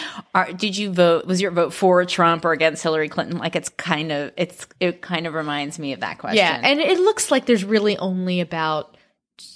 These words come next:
Speaker 2: well, it says, "First, who will you, will you be rooting for, the Philadelphia Eagles or New England Patriots, or doesn't it matter?" Thirty-seven percent say they're rooting for the Eagles.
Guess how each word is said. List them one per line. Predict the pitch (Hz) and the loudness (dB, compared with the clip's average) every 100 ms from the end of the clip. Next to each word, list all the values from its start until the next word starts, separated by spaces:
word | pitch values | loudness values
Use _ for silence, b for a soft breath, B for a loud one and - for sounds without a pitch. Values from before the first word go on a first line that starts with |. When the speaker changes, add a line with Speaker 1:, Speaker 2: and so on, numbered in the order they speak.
| - | -4
Speaker 2:
well, | 226 277 | 2 4
it | |
says, | 277 233 | 4 -4
"First, | 226 302 302 - | 0 0 2 -2
who | 269 277 | -2 0
will | 302 | 2
you, | 269 - | 2 2
will | 220 | 2
you | 208 | 2
be | 202 | 0
rooting | 185 214 214 | 0 0 -2
for, | 214 202 190 | -2 0 2
the | 175 | 0
Philadelphia | 196 185 170 - | 0 2 2 -2
Eagles | 180 170 170 | -6 -4 -4
or | 165 | -4
New | 156 | -4
England | 160 156 | -4 -6
Patriots, | 151 151 160 160 | -8 -6 -6 -6
or | 165 | -2
doesn't | 156 156 | -2 -2
it | - | -6
matter?" | 147 - | -6 -6
Thirty-seven | - 220 214 214 247 254 285 | 0 2 4 4 2 2 -2
percent | 262 240 196 | -2 0 0
say | - | 0
they're | 185 180 160 | 2 0 0
rooting | 175 165 160 | -4 -6 -10
for | - 170 165 | -8 -6 -6
the | 160 | -6
Eagles. | 151 - - | -8 -8 -12